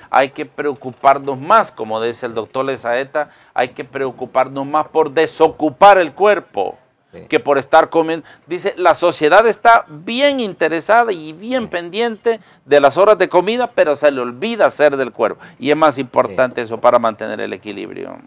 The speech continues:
Speaker 2: Doctor, eh, vaya, fíjese, eh, el, el tema de los frijoles, por ejemplo, ¿verdad? ¿La ingesta de frijoles provoca o no provoca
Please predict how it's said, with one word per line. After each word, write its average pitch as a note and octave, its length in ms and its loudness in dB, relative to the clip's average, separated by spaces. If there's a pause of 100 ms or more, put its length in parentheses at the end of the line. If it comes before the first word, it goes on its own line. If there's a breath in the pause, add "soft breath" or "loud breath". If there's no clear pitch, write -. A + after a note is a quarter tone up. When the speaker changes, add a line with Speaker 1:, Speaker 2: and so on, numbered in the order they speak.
(120)
Speaker 2:
Doctor, D3 540 0 (120)
eh, A2+ 580 0
vaya, B2 380 2
fíjese, A2 680 -4
eh, D#2 680 -16 (1000)
el, - 100 -16 (220)
el F#2+ 140 -18
tema A#2+ 320 -6
de B2 80 0
los A2 120 -4
frijoles, A2+ 640 -8
por E2+ 120 -14
ejemplo, C#3 400 -18
¿verdad? - 240 -20 (920)
¿La G2 140 -6
ingesta G2 360 -6
de C3+ 120 4
frijoles D#3+ 480 -6 (400)
provoca C3+ 440 -2
o C3 60 -4
no B2 140 -12
provoca G#2+ 720 -10